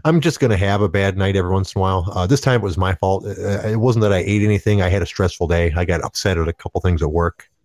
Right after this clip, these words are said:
when I should have really just let it go. And that when I stress out, it fucks up my stomach. Uh, that's just something I have to deal with.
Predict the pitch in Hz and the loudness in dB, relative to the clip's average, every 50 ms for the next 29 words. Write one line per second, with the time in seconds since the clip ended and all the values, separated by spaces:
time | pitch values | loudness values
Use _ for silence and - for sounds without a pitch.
0 | _ _ _ 87 85 82 80 - - - 85 82 80 85 82 85 80 80 78 - | _ _ _ 0 0 0 0 -2 -2 -2 0 0 2 2 2 2 2 0 -2 -2
1 | - 80 76 78 73 - 78 82 92 95 - _ _ - _ _ _ _ - 95 | -2 -2 -2 -2 -2 0 0 0 0 -2 -4 _ _ -20 _ _ _ _ -4 -2
2 | 90 85 87 87 87 82 73 90 95 104 95 95 92 92 95 95 90 - - - | -2 0 0 0 0 0 0 0 0 0 0 0 0 2 2 0 0 -2 -2 -2
3 | 92 85 - - 101 113 113 95 - - _ - 82 - - 82 - - 92 - | -2 -2 0 -2 -2 0 0 -2 -4 -6 _ -8 -8 -6 -6 -8 -4 -4 -4 -2
4 | - 131 139 87 78 - _ _ _ _ _ _ - 82 87 82 85 90 87 - | 0 0 0 0 -2 -4 _ _ _ _ _ _ -2 -2 0 2 0 0 0 0
5 | 95 - - 92 85 - 87 90 87 85 90 87 _ - 80 110 120 85 73 76 | -2 0 -2 -4 -2 0 0 0 2 0 0 -2 _ -2 0 0 2 2 0 -4
6 | - | -6